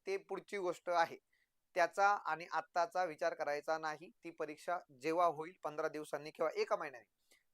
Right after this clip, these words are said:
एका महिन्याच्या पलीकडे परीक्षा जाऊ देणार नाही, हे पुन्हा एकदा, अ, अभिमन्यू पवार साहेबां-, साहेबांनी सांगितलेलं आहे. आलं लक्षात? राईट? म्हणजे याचा अर्थ काय की सगळ्यांना, म्हणजे एक्झाम लेट होणं हा सुद्धा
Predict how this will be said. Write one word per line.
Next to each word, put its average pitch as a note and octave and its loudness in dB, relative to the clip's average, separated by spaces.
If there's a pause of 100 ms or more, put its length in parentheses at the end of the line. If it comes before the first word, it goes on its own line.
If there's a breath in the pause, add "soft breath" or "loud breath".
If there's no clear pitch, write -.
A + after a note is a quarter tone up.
(200)
एका G#3+ 2
महिन्याच्या F#3 -2
पलीकडे F3 -4
परीक्षा E3 -2
जाऊ D#3+ 0
देणार D#3 -4
नाही, E3 -10
हे E3 -16
पुन्हा E3 -8
एकदा, D#3 0 (520)
अ, C#3 2 (360)
अभिमन्यू E3+ -4
पवार D#3 0
साहेबां-, - -12
साहेबांनी D3 -6
सांगितलेलं B2+ -6
आहे. - -16
आलं D#3+ -2
लक्षात? E3+ -4
राईट? F3 -6
म्हणजे D#3 -6
याचा F3 0
अर्थ F#3 0
काय F#3 0 (340)
की - -10
सगळ्यांना, G3+ 2 (140)
म्हणजे E3+ -6 (240)
एक्झाम F3+ 0
लेट G#3+ 0
होणं G3+ -6
हा G3 2
सुद्धा F#3+ 0